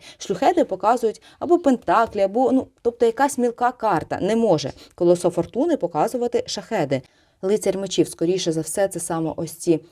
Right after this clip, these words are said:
недовоїни К Н Д Р. І колесо фортуни тут про щось більш глобальне і масштабне. Можливо, тут мається на увазі або ракети, або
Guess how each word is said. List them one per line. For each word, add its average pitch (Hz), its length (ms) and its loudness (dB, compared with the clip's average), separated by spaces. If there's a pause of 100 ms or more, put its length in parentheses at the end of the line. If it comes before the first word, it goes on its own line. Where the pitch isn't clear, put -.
(180)
недовоїни 170 960 0
К - 140 -8
Н 156 180 0
Д 156 80 -2
Р. 226 300 -2
І 196 100 -4
колесо 190 360 0
фортуни 220 480 0
тут 262 420 -6
про 190 140 -4
щось 220 360 2
більш 190 340 -6
глобальне 175 760 -2
і 175 80 -10
масштабне. 180 720 -6 (260)
Можливо, 175 400 2
тут 175 240 -4
мається 165 300 -4
на 160 140 -4
увазі 165 320 0
або 165 240 2
ракети, 160 580 -2
або 165 480 0